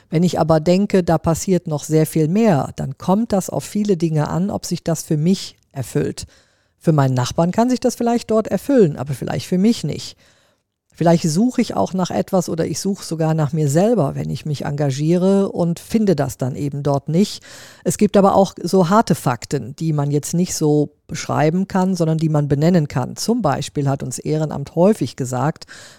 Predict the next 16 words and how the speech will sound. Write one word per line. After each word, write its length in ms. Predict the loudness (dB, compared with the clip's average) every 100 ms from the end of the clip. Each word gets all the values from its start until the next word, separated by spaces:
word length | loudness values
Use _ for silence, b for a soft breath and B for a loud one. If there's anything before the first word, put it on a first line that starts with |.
| B
wenn 320 | 0 2 4
sie 100 | 2
sich 240 | 2 -2 -2
ärgern, 400 | -2 0 -2 -2
ist 140 | -4
es 120 | -4
oft 260 | 0 0 0
über 140 | -4
das 220 | -4 -2 2
Hauptamt, 460 | 2 2 -2 -2
mit 160 | -6 -8
dem 160 | -8
sie 120 | -10 -10
zu 140 | -10
tun 340 | 2 4 4
haben. 300 | 0 -6 -14